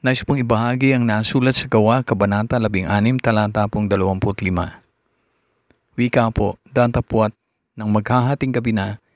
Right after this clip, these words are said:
si Pablo at si Silas ay nagsipanalangin at nagsiawit ng mga himno sa Diyos, at sila'y pinakikinggan ng mga bilanggo. Pagpalain po ng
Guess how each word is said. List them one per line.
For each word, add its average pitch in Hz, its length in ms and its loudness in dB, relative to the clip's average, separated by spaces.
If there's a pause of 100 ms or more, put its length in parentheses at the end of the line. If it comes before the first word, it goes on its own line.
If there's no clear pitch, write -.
(260)
si - 240 -4
Pablo 123 480 0
at 117 80 -2
si 117 80 -4
Silas 117 480 0
ay 113 160 2
nagsipanalangin 110 1120 0 (480)
at - 80 -16
nagsiawit 113 880 0
ng 107 80 -8
mga 98 240 -2
himno 131 480 2
sa - 160 -4
Diyos, - 480 2 (560)
at 135 80 -6
sila'y 135 320 2
pinakikinggan 110 1040 2 (240)
ng 104 140 2
mga 98 500 -4 (480)
bilanggo. 87 560 -4 (160)
Pagpalain 107 560 -2
po 120 80 2
ng 104 240 0